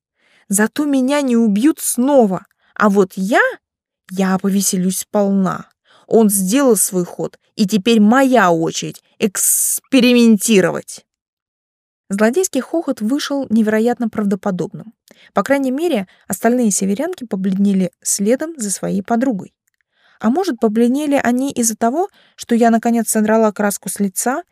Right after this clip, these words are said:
и одним слитным движением сдернула не только рубаху, но и оставшуюся биокожу с тела? Еще одно мгновение понадобилось,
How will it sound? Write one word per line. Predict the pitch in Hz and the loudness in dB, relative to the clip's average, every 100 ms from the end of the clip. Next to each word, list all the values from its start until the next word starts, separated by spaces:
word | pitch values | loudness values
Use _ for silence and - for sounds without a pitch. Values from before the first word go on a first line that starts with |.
| _ - | _ 0
и | 220 | 2
одним | 214 269 285 | 4 0 -4
слитным | - 240 269 214 196 | -4 -2 -2 0 0
движением | 196 220 254 247 226 | 0 0 0 0 0
сдернула | 202 185 240 277 220 214 | -2 2 2 4 2 2
не | 208 202 | 2 0
только | - 262 403 415 | 0 -2 0 2
рубаху, | 359 285 208 - 185 _ _ | 4 4 0 -2 -16 _ _
но | 196 202 | 2 4
и | |
оставшуюся | 196 202 - 196 - 190 - | 2 0 -4 -6 -4 -4 -4
биокожу | 185 196 208 196 214 208 208 | -2 0 -2 -2 -4 -2 -4
с | - | -6
тела? | - 480 403 208 _ _ _ _ _ _ _ _ _ _ _ | -2 0 0 -6 _ _ _ _ _ _ _ _ _ _ _
Еще | 208 - 370 | -6 -2 -2
одно | - 233 285 | -2 -2 -4
мгновение | 285 247 269 277 233 185 | -4 -2 -2 -2 0 -2
понадобилось, | - 185 294 330 202 175 - | -4 -2 -2 -2 -4 -8 -12